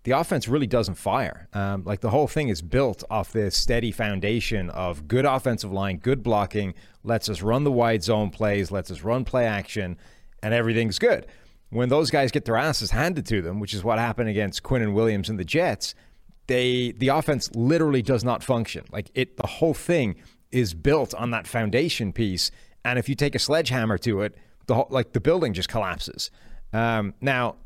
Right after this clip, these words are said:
the Jets have a really good defensive interior line. Do the Seahawks have the same capability of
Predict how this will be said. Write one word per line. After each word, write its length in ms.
the 140
Jets 320
have 140
a 80
really 260
good 260
defensive 540
interior 760
line. 460
Do 160
the 80
Seahawks 540
have 420
the 80
same 320
capability 840
of 560